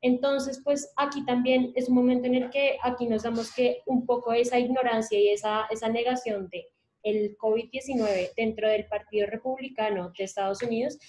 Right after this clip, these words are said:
ha hecho que estos mismos ignoren las co-, las, las, em,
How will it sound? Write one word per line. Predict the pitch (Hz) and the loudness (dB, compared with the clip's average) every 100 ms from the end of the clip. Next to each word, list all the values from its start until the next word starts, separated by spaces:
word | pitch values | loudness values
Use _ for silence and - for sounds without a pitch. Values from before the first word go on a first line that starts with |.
| - _ | -20 _
ha | 247 254 | 4 4
hecho | 254 262 262 | 4 2 0
que | 277 | 4
estos | 254 247 233 233 | 4 2 -4 -2
mismos | 269 254 247 254 - - | -2 0 0 0 -4 -6
ignoren | 262 247 247 262 277 240 254 - _ _ _ _ | -2 6 8 8 4 0 -2 -8 _ _ _ _
las | 247 247 - | 4 4 4
co-, | 254 247 | 0 0
las, | 240 226 220 220 - | 2 4 4 0 -4
las, | 233 226 220 - | 0 0 0 -8
em, | - 214 214 214 | -2 0 2 -2